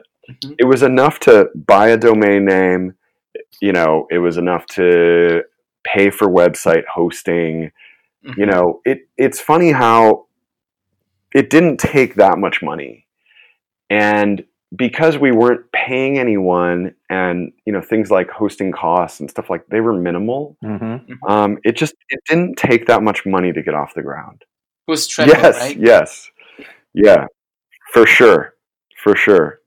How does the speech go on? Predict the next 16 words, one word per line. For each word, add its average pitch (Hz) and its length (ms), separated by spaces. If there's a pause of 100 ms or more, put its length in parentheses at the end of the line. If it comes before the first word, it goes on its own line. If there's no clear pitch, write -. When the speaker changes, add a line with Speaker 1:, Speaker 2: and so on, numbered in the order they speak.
Speaker 1:
For - 60
sure. - 240 (160)
Wow. - 180 (360)
Speaker 2:
As 98 140
bootstrapping 104 760
as 85 120
it 82 120
gets. - 360 (220)
Speaker 3:
So 139 280
is 143 520 (140)
a, 135 380
the 127 280
family 151 320
friend 113 560
who 117 160
said, 104 520